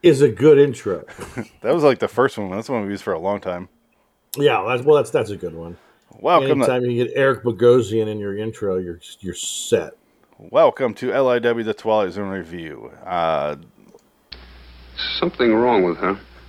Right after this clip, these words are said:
Speaker 3: I know she's not deaf or dumb or retarded or anything.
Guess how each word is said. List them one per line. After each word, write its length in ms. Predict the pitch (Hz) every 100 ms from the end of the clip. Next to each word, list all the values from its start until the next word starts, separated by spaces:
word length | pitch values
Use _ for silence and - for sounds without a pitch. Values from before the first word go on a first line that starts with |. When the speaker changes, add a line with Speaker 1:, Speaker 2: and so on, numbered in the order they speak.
| - - - - - - - - -
Speaker 3:
I 80 | 117
know 140 | 139
she's 200 | 131 117
not 240 | 123 98
deaf 200 | - 147 - -
or 120 | 95
dumb 420 | 90 113 131 151
or 160 | 101 98
retarded 580 | 98 90 - 151 127 85
or 100 | 90
anything. 360 | 90 - 120